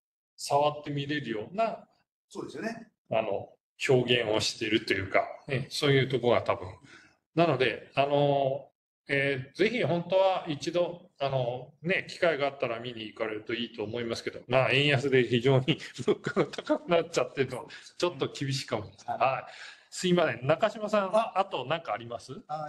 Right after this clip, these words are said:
Speaker 3: えーと、そう、もうだいぶ言われ、えーと、さっきも、あの、お話ししましたけど、私あんまり、あ、うろちょろうろちょろでき、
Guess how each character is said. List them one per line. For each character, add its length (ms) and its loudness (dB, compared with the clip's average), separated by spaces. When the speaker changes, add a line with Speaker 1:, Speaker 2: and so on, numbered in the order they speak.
Speaker 3:
え 180 -12
ー 0 -
と、 180 -14
そ 320 -16
う、 80 -14
も 100 -2
う 20 -8
だ 140 4
い 20 2
ぶ 80 2
言 80 6
わ 100 6
れ、 60 -2
え 60 6
ー 80 2
と、 460 2
さ 180 0
っ 40 0
き 60 -6
も、 220 2
あ 40 -4
の、 520 -2
お 80 -2
話 240 -2
し 60 -10
し 40 -12
ま 120 -2
し 60 -8
た 60 -4
け 60 -4
ど、 80 -8
私 240 0
あ 80 6
ん 60 0
ま 100 2
り、 140 -4
あ、 200 -2
う 80 -6
ろ 100 0
ち 60 -6
ょ 60 -2
ろ 80 0
う 20 -4
ろ 80 -4
ち 80 -8
ょ 40 -4
ろ 60 -10
で 140 -4
き、 240 -8